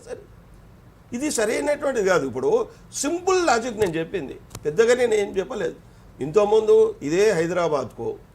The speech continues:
నేను డిప్యూటీ మేయర్గా ఉన్నప్పుడు, అప్పుడు, అప్పుడు ఉండేటటువంటి విజన్, చంద్రబాబు నాయుడు గారికి ఉండేటటువంటి విజన్ ఏదైతే ఉందో,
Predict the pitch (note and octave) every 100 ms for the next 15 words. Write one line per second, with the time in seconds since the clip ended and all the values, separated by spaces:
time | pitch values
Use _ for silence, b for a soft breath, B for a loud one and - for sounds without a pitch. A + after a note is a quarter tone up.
0 | - A#2 C3+ C3 C3+ E3 D#3+ D3+ D3 D3
1 | C#3+ C#3 B2 A2 A2+ - b b b G#2+
2 | B2+ C#3+ D3 C3 A#2+ C#3 C#3 E3+ E3+ D#3+
3 | D#3+ D#3 C3 B2+ D3+ C3+ - C3+ C3 B2
4 | B2 A#2 B2 B2 B2 A#2+ A2+ A#2 B2+ C3
5 | A#2 A2+ A#2+ C3 B2 - - D#3 - A2+
6 | -